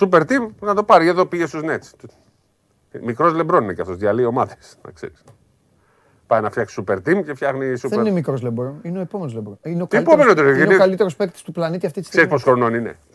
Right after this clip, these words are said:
Speaker 1: Ποιος είναι ο καλύτερος παίκτης του πλανήτη;
Speaker 2: Ε, ποιος είναι;
Speaker 1: Ποιος είναι ο καλύτερος παίκτης του πλανήτη;
Speaker 2: Ο Kevin Durant.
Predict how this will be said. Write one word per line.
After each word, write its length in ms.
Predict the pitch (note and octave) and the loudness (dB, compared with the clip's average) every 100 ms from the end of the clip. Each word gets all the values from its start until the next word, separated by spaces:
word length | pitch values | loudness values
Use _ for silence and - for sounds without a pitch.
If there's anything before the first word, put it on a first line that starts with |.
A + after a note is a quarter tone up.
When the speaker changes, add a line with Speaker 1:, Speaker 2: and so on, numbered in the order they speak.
| _ _ _ | _ _ _
Speaker 1:
Ποιος 200 | - E3+ | -6 -4
είναι 80 | B3 | -2
ο 40 | D#3+ | 0
καλύτερος 280 | C3+ A2 G#2+ | 0 -2 -6
παίκτης 180 | F#2 | -10
του 60 | - | -6
πλανήτη; 300 | F#2 F#2 - _ | -6 -8 -14 _
Speaker 2:
Ε, 80 | D#3+ | -8
ποιος 220 | G3 E3+ | -8 -8
είναι; 180 | B2 G#2 _ | -12 -16 _
Speaker 1:
Ποιος 220 | - C4 E4 | -12 -6 -2
είναι 100 | C#4+ | -2
ο 40 | |
καλύτερος 280 | A#3 C#3+ C#3 | -2 -4 -8
παίκτης 180 | A2+ - | -10 -8
του 60 | |
πλανήτη; 280 | G#2+ G2+ F2 | -8 -8 -12
Speaker 2:
Ο 40 | F#3 | -12
Kevin 220 | G#3+ G3+ | -8 -6
Durant. 180 | G#3 | -8